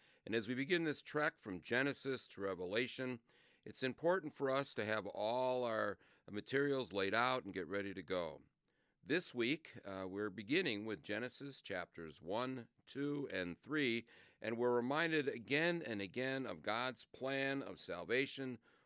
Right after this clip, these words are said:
for us and all of creation. In Genesis chapters one and two, we see God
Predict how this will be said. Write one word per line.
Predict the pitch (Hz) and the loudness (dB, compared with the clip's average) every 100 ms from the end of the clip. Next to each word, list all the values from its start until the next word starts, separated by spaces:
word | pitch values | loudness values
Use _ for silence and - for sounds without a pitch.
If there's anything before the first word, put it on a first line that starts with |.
| _ - | _ -4
for | 92 87 | -2 2
us | 107 123 - | 2 2 0
and | 101 98 | -4 0
all | 104 107 | 2 2
of | 101 | 0
creation. | - 92 87 95 92 80 67 - _ _ _ _ _ - | -4 -4 2 2 0 -6 -14 -18 _ _ _ _ _ -14
In | 82 | -2
Genesis | 127 131 123 113 104 | 4 4 4 -2 -4
chapters | - 123 - 107 82 | 4 4 4 -2 -4
one | 107 113 | -2 0
and | 98 - | -2 -4
two, | 131 127 101 | -4 -2 -2
we | 95 | -2
see | 92 - 135 123 110 - _ - | -4 -4 -4 -4 -6 -12 _ 0
God | 123 123 117 | 2 4 2